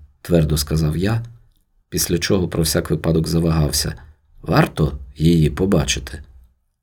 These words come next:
«Можливо», без ентузіазму відповіла Власта. «Усе, що я знаю, там є велика психлікарня».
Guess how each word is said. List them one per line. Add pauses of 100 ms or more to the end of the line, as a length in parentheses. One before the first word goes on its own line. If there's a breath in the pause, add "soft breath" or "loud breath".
(1000)
«Можливо», (760)
без
ентузіазму
відповіла
Власта. (1080)
«Усе,
що
я
знаю, (880)
там
є
велика
психлікарня».